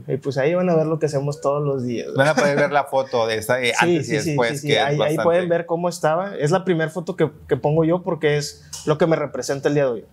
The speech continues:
Speaker 1: Entonces ahí puedes ver cuál ha sido el cambio, pero también puedes darte cuenta del proceso día a día, ¿verdad?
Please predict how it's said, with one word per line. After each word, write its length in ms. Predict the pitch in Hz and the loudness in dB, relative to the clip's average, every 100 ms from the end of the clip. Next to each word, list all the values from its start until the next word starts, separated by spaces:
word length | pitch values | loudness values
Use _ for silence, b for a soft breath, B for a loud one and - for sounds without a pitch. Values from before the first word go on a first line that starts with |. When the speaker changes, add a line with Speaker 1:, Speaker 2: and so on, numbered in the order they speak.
| - - - - - - | -18 -16 -16 -14 -14 -6
Speaker 1:
Entonces 200 | 147 147 | 0 2
ahí 80 | 139 | 2
puedes 340 | 139 165 160 | 2 2 0
ver 320 | 147 156 190 - - - - - _ _ _ _ | 0 0 -2 -6 -20 -20 -20 -20 _ _ _ _
cuál 180 | 147 151 | 2 2
ha 60 | |
sido 180 | 151 165 | 2 2
el 100 | 156 | 2
cambio, 480 | 151 156 185 214 214 - - | 0 -2 0 -2 -4 -4 2
pero 180 | 165 151 | 2 2
también 300 | - 139 143 | -2 -2 0
puedes 340 | 160 165 156 | 2 2 0
darte 300 | 147 147 165 | -2 -2 -2
cuenta 300 | 156 151 151 | -2 0 2
del 440 | 156 151 - 151 - | 0 0 -4 -4 -2
proceso 400 | 123 120 135 147 | -4 -4 -4 2
día 140 | 143 | 2
a 20 | |
día, 200 | 127 104 | 2 -2
¿verdad? 260 | 101 104 | -8 -14